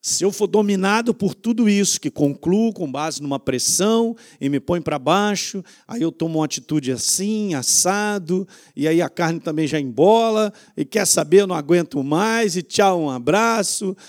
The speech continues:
e pá, pá, embola tudo, e nós vamos ter exatamente o que tá aí, ó, um estilo de viver derrotado. Porque toda a minha confiança era apenas no que eu sinto, eu tô sentindo, realmente tá feia a coisa, ó, tô sentindo,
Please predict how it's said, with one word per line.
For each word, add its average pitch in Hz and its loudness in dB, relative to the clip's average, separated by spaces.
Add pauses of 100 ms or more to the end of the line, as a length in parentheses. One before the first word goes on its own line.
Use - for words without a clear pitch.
(140)
e 185 4
pá, 226 0
pá, 214 -2
embola 180 2
tudo, 262 2
e 247 -4
nós 208 -2
vamos 202 -4
ter 214 4
exatamente 240 -2
o - -20
que 269 -10
tá 254 -4
aí, 220 2
ó, 143 6 (280)
um 147 0
estilo 214 -4
de 190 -6
viver 156 0
derrotado. 160 -4 (1600)
Porque 202 -2
toda 240 2
a - 2
minha 202 2
confiança 190 -2
era 180 -4
apenas 175 -2
no 175 -4
que - 2
eu 190 6
sinto, 202 -2
eu 139 0
tô 151 0
sentindo, 175 -4
realmente 139 -2
tá 143 -2
feia 143 -2
a - -2
coisa, 131 -2
ó, 110 -8
tô 131 -8
sentindo, 156 -6